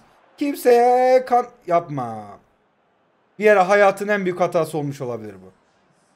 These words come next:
Gerçekten. Aha aldım. Aldım. Matius. Matius gidiyor hocam. Matius. Cruyff'u gördü hocam. Cruyff. Rummenigge'yi gördü.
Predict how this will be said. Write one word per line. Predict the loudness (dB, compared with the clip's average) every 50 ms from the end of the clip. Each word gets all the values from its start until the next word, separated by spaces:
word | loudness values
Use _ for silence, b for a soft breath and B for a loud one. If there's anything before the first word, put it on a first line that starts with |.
| _ 0
Gerçekten. | 2 4 4 4 2 -4 -4 -4 -4 -6 _ _ _ -2
Aha | 0 2
aldım. | 4 4 4 4 2 0 -4 -6 _ _ 2
Aldım. | 6 8 8 8 8 8 6 4 -2 _ _ -4
Matius. | 2 4 4 4 4 2 0 0 -2 -8 -14 _ _ 0
Matius | 2 4 4 4 2 -2 -2
gidiyor | -4 -4 -2 -2
hocam. | 0 4 6 6 6 4 2 -6 _ 0
Matius. | 2 2 2 2 2 -2 -2 -6 -12 _ _ -6
Cruyff'u | -2 0 2 2 2 0
gördü | 0 0 0 0
hocam. | 2 4 6 6 6 6 2 _ _ _ -6
Cruyff. | 0 4 4 4 4 2 -6 -18 _ _ -8
Rummenigge'yi | -4 0 0 2 2 2 2 2 2 2
gördü. | 2 2 2 2 0 -2 -2